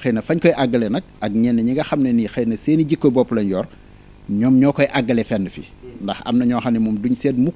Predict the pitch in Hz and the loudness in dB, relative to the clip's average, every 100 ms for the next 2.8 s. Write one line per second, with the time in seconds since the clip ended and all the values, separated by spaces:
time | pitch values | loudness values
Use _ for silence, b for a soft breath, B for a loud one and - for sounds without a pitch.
0 | 131 - 123 95 90 - - - 120 - | 0 0 0 -2 -8 -12 -16 -20 -20 -20
1 | - - 107 107 113 123 151 151 135 123 | -20 -10 -4 -4 0 2 4 2 2 0
2 | 139 - 151 135 117 110 92 | 0 2 2 2 0 -2 -4